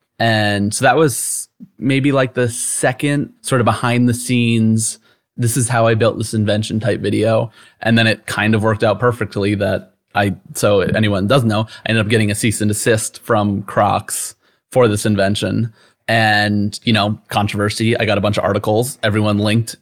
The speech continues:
to the video of me building the gloves and all that kind of stuff. So it was sort of, again,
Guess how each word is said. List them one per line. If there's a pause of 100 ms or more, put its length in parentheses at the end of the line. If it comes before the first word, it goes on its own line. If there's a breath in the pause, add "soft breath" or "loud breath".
to
the
video
of
me
building
the
gloves
and
all
that
kind
of
stuff.
So
it
was
sort
of,
again,